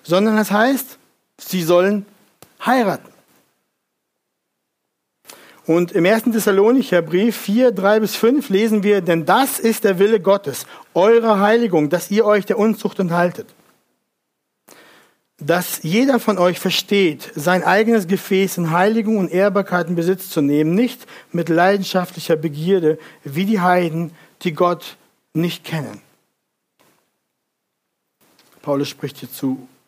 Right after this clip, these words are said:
Christen. Und als solche leben Christen, die Definition eines Christen ist, dass er sich nach dem Wort Gottes richtet,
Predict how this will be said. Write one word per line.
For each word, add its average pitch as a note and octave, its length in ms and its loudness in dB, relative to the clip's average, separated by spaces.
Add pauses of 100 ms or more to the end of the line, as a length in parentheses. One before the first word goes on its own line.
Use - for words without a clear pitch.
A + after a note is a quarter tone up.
Christen. D3 500 -8 (2500)
Und B2+ 140 -8
als C3+ 120 -8
solche D#3 420 0 (720)
leben F#3 380 0
Christen, D3 680 -6
die C#3+ 60 -8
Definition D#3+ 560 -2
eines E3 220 -2
Christen E3 440 -6
ist, E3 200 -6
dass D3+ 120 -6
er E3 160 0
sich D3+ 120 -8
nach C#3+ 80 -14
dem C#3 180 -10
Wort C#3 220 -10
Gottes C3+ 360 -10
richtet, - 300 -20